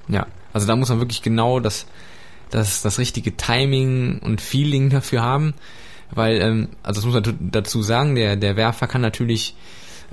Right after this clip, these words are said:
also je, je nachdem, wie kräftig man jetzt ausholt mit der V-Mode, das, äh, entsprechend fliegt der Ball, also entweder langsam oder schnell. Und man kann auch noch so, wenn man das dann ein bisschen drauf hat, auch noch, äh, so leichten Drall geben, wenn man die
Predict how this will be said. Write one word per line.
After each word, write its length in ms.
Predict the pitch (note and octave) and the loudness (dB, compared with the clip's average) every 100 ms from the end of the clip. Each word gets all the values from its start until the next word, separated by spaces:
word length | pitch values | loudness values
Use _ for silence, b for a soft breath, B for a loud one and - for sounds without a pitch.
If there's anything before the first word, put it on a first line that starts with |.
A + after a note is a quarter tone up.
| - | -8
also 160 | F#2+ G#2 | -2 0
je, 280 | G2+ A2+ A2+ | 2 2 2
je 120 | A2+ | 2
nachdem, 640 | A2+ G#2 A#2 A2+ F#2+ G2 G#2 | 0 2 2 2 2 0 0
wie 400 | A#2+ A#2+ A#2+ A#2 | 0 2 0 -2
kräftig 500 | - C3 - A#2 - | 0 -2 0 -4 0
man 120 | G#2+ | 0
jetzt 160 | G2+ | 2
ausholt 320 | A#2+ C#3+ A#2+ G#2 | 2 2 2 0
mit 100 | G#2 | 0
der 120 | G2 | 0
V-Mode, 400 | G#2+ G#2+ A#2 B2+ | 2 2 2 0
das, 340 | A2+ - - | -2 -2 -6
äh, 60 | - - - | -6 -8 -4
entsprechend 520 | G#2+ - A2+ G#2+ A2+ | -2 0 -2 0 -2
fliegt 240 | - A#2+ - | 0 -2 0
der 80 | F#2+ | 0
Ball, 240 | A#2+ A2 | 2 2
also 160 | F#2+ F#2+ | 2 2
entweder 240 | G2+ G2+ | 2 2
langsam 380 | G2+ A#2 G#2+ G2 | 2 2 2 2
oder 100 | F#2+ | 0
schnell. 460 | - G2 A2 E3+ E3+ - B B B B B - | 0 2 4 2 0 -10 B B B B B 0
Und 420 | A#2 B2 C3 A#2+ | 2 4 2 2
man 120 | A2+ | 0
kann 160 | A#2+ A2+ | 2 2
auch 80 | |
noch 180 | G#2+ G#2 | 2 0
so, 360 | - G#2 G2 F#2+ | 0 2 2 2
wenn 100 | G2+ | 2
man 120 | G2 | 2
das 160 | F#2+ - | 0 0
dann 240 | F#2+ F#2+ | 0 2
ein 60 | F#2+ | 0
bisschen 220 | - G2+ | -2 -2
drauf 300 | - F#2 - | 0 0 -2
hat, 100 | G2 | -2
auch 80 | G2+ | 0
noch, 280 | G2 - - | 0 -2 -2
äh, 260 | F#2 F#2+ | 0 0
so 120 | F#2 F#2 | 0 -2
leichten 440 | F#2+ G2 - F2+ | -2 -2 -2 0
Drall 340 | - G2 A2+ B2+ | 2 2 2 2
geben, 560 | C#3 D3+ F3 F3 C#3 A#2 | 2 2 2 2 0 0
wenn 140 | G#2+ | 0
man 380 | G#2 G2+ G2 G2 | 2 2 0 -2
die 320 | G2+ F#2 | -2 -2